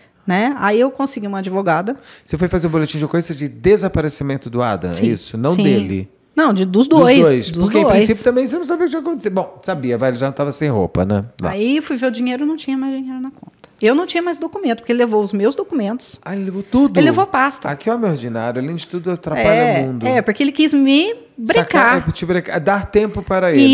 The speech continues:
Speaker 1: Isso, ele quis me brecar de
Speaker 2: Ou
Speaker 1: qualquer
Speaker 2: seja, é, é
Speaker 1: jeito.
Speaker 2: uma mente criminosa mesmo.
Speaker 1: Ele quis me brecar de qualquer jeito, porque naquela pasta tinha todos os documentos do Adam,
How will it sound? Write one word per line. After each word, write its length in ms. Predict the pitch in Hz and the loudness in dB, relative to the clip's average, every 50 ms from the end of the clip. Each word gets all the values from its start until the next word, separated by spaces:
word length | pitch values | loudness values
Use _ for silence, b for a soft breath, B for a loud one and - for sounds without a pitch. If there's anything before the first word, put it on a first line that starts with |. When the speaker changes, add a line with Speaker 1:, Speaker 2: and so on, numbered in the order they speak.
| 277 285 320 | 6 6 6
Speaker 1:
Isso, 240 | 349 330 - - 233 | 4 2 0 0 0
ele 140 | 220 214 | 0 0
quis 180 | 214 - 285 269 | -2 -2 -2 0
me 140 | 294 294 302 | 0 0 0
brecar 340 | 269 269 277 277 - 277 277 | -2 -2 -4 -2 0 -2 0
de 100 | 269 294 | 0 -2
Speaker 2:
Ou 40 | 233 | 0
Speaker 1:
qualquer 380 | - 294 254 208 175 302 330 339 | 4 4 4 4 4 4 2 4
Speaker 2:
seja, 100 | - 285 | 4 4
é, 40 | 247 | 6
é 40 | 220 | 6
Speaker 1:
jeito. 100 | 190 185 | 4 4
Speaker 2:
uma 120 | 180 185 185 | 2 0 0
mente 240 | 180 190 214 208 - | 0 -2 -4 -4 -6
criminosa 640 | - 220 233 240 254 254 208 185 185 180 156 143 135 | -10 -10 -10 -8 -6 -6 -4 -2 -2 -4 -4 -4 -4
mesmo. 340 | 127 127 123 120 117 127 123 127 - - | -4 -4 -6 -6 -8 -12 -14 -14 -8 -6
Speaker 1:
Ele 140 | 202 202 | -6 -6
quis 180 | 202 - 214 226 | -6 -6 -4 -2
me 100 | 240 240 | -2 -2
brecar 360 | 226 233 269 285 277 269 254 269 | 0 -2 -2 -2 0 -2 -2 -2
de 80 | 269 | -4
qualquer 220 | - 208 190 220 190 | -6 -8 -8 -6 -6
jeito, 140 | 185 180 180 | -6 -8 -6
porque 120 | - - 220 | -6 -6 -6
naquela 280 | 233 - 262 247 240 | -4 -2 -2 -2 -2
pasta 360 | 240 - 330 320 277 - 311 | 0 2 0 0 2 0 -4
tinha 260 | 285 - - 214 196 202 | -6 -4 -4 -4 -6 -2
todos 220 | - 247 285 285 | -2 -2 -2 0
os 40 | 262 | -2
documentos 380 | 254 254 - 233 220 208 202 | -4 -4 -2 -6 -6 -6 -6
do 100 | 202 196 | -6 -6
Adam, 320 | 190 190 190 190 202 220 | -6 -4 -6 -6 -6 -8